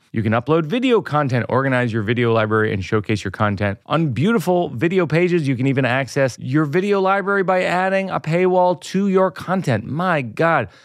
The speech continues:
Squarespace is keeping up with the times. They're the forerunners of the industry. They are way ahead of us and right with us.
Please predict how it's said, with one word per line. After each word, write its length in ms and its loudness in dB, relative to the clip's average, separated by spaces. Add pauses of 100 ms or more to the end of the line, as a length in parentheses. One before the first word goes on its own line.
(280)
Squarespace 760 0
is 220 -4
keeping 480 -2 (140)
up 260 0
with 140 -4
the 80 -8
times. 600 0 (320)
They're 200 0
the 140 0
forerunners 1040 0
of 320 -2
the 220 -2
industry. 760 2 (260)
They 120 0
are 140 0
way 280 0
ahead 340 0
of 120 0
us 380 0 (220)
and 560 2 (520)
right 320 0
with 260 0
us. 500 -2